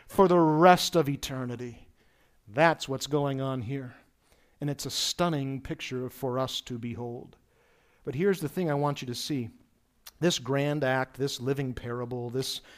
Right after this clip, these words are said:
immortal picture of divine love for filthy mankind that Jesus gives to us here,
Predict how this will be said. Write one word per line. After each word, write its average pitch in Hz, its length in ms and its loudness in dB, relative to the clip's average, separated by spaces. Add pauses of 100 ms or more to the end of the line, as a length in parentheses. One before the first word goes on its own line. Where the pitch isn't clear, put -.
(200)
immortal 147 440 2
picture 156 520 -2
of 139 220 -4
divine 139 420 0
love 135 580 0
for 120 220 -4
filthy 160 480 0
mankind 139 760 -2
that 127 180 -4
Jesus 135 420 -2
gives 135 320 -2
to 147 160 -2
us 139 140 -2
here, 143 340 -2